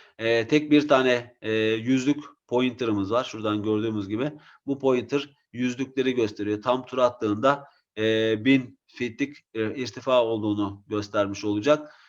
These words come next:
E, burada kısa olanı kullanmak yerine büyük uçaklarda bu mantık daha çok kullanılır. E, dij-, şey olarak şuradan, e, bir gösterge indikatör üzerinden, e, dijital de olabilir bu. E, yükseklik bilgisi on haneli olan kısımlar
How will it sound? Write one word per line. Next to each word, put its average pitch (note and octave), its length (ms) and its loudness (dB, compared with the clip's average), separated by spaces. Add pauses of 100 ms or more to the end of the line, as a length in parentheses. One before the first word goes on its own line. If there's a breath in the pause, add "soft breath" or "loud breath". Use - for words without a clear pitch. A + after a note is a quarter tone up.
(180 loud breath)
E, A#2 240 2
burada D3 300 4
kısa - 240 0
olanı C#3+ 520 6
kullanmak C#3+ 580 0
yerine A#2+ 480 -2
büyük B2 340 -6
uçaklarda B2 580 0
bu A#2+ 80 -6
mantık G2+ 340 -6
daha G2+ 160 0
çok G#2 200 -12
kullanılır. A2 460 0 (420 loud breath)
E, A#2+ 120 2
dij-, C3 280 -6
şey C#3+ 220 4
olarak C3+ 480 4
şuradan, B2 600 0
e, A2+ 500 0
bir C3 180 0
gösterge B2 580 0
indikatör C3+ 500 -2
üzerinden, A#2+ 680 -2
e, A2 220 -6
dijital C#3 440 2
de C3+ 40 2
olabilir G2 540 -2
bu. F3+ 240 0 (360 soft breath)
E, B2 340 2 (420)
yükseklik D3+ 640 -2
bilgisi A2 320 -2
on C#3 340 -4
haneli B2 380 -2
olan C3+ 280 0
kısımlar C#3+ 560 -2